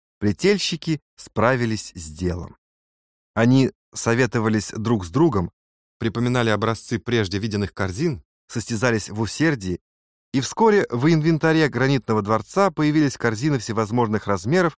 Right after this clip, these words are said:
и всевозможных фасонов. Сделали корзины и для кладовой, и Наб теперь держал в них сбор съедобных кореньев, орехов и корней драцены. В последнюю неделю августа погода опять переменилась.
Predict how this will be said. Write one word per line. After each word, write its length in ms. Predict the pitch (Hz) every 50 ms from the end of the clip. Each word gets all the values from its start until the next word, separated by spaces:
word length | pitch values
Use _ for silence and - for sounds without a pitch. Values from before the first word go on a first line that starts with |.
| _ _ _
и 140 | - - 233
всевозможных 680 | 214 - - 120 113 107 - 110 127 135 117 113 - -
фасонов. 640 | - 107 - - - 101 90 85 78 71 - - - _ _ _ _ _ _ _ -
Сделали 480 | 92 85 80 85 113 147 139 131 127 120
корзины 500 | - 123 117 110 95 104 127 127 123 120
и 180 | - - 113 110
для 160 | 104 110 113
кладовой, 720 | - 110 107 98 104 101 95 87 107 110 98 85 76 - _ _ _ _ _ -
и 60 | -
Наб 280 | 98 101 117 135 139 -
теперь 340 | - - 95 - 127 123 95
держал 460 | 92 101 117 110 92 107 123 127 117
в 60 | 107
них 140 | 117 113 98
сбор 340 | 90 90 92 123 120 - -
съедобных 560 | - - 107 104 101 120 120 101 110 107 -
кореньев, 640 | - - 101 101 117 143 147 135 127 113 98 - -
орехов 520 | - 98 101 107 139 147 - - 110 - _ _ _ _ _ _ _ -
и 100 | 180 202
корней 540 | - - 107 98 92 95 107 120 117 101 _ _ -
драцены. 840 | 95 90 101 101 98 - - - - 101 92 90 85 82 87 - _ _ _ _ _ _ _
В 80 | _ -
последнюю 500 | 117 120 110 - 156 175 175 151 151 139
неделю 380 | 135 131 120 135 139 123 117 -
августа 800 | - 139 175 185 160 151 156 151 - - - 139 135 127 117 104 -
погода 420 | - 107 101 135 165 156 139 120
опять 400 | 107 - - 117 120 120 - -
переменилась. 920 | - 113 107 113 113 113 110 107 101 95 90 82 82 90 - - - -